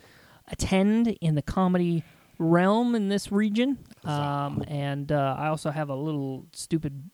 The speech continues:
Speaker 1: blog where I post stupid things, and you can
Speaker 2: Oh, we're
Speaker 1: check that
Speaker 2: digging
Speaker 1: out
Speaker 2: it.
Speaker 1: as well. So,
Speaker 2: I dig
Speaker 1: uh,
Speaker 2: it.
Speaker 1: yeah,
Speaker 2: The
Speaker 1: yeah, it's
Speaker 2: blog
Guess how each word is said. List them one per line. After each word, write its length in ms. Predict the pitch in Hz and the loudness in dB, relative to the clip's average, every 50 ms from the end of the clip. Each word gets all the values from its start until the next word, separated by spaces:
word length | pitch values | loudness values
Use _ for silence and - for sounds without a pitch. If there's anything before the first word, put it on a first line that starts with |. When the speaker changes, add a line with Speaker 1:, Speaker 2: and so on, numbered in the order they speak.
| _ - | _ 0
Speaker 1:
blog 380 | 165 165 170 170 175 185 190 | 4 6 6 8 6 6 6
where 140 | 190 175 151 | 4 4 4
I 100 | 143 147 | 4 2
post 340 | 143 - 160 160 151 - - _ | 4 4 4 4 4 2 -4 _
stupid 440 | - - - - - 165 175 165 - | -14 -14 -2 0 2 2 2 0 -2
things, 360 | 175 165 185 226 226 - - | 0 0 0 0 -2 -2 -2
and 80 | 156 147 | -4 -4
you 80 | 139 | -4
can 120 | - 139 120 | -2 0 2
Speaker 2:
Oh, 40 | 123 | 4
we're 60 | 135 | 4
Speaker 1:
check 60 | 143 | 6
that 40 | 147 160 | 6 6
Speaker 2:
digging 180 | 156 143 143 | 6 4 4
Speaker 1:
out 60 | 151 | 2
Speaker 2:
it. 40 | 156 | 2
Speaker 1:
as 60 | 151 | 0
well. 140 | 156 170 180 - - _ _ - - - - - - - - - - | 0 -2 -4 -6 -10 _ _ -14 -14 -14 -16 -20 -20 -20 -20 -20 -16
So, 460 | - - 170 160 151 151 147 151 151 | -2 2 6 6 8 8 8 8 8
Speaker 2:
I 40 | 151 143 | 8 8
dig 60 | 147 | 8
Speaker 1:
uh, 200 | 147 147 147 147 | 6 6 6 4
Speaker 2:
it. 100 | 147 135 - - - - - | 2 -2 -6 -10 -8 -2 0
Speaker 1:
yeah, 300 | 311 392 403 240 143 120 - | 2 2 4 2 0 0 -2
Speaker 2:
The 60 | 135 | -2
Speaker 1:
yeah, 60 | - 330 | 0 0
it's 40 | |
Speaker 2:
blog 220 | 127 127 127 127 | 2 2 0 0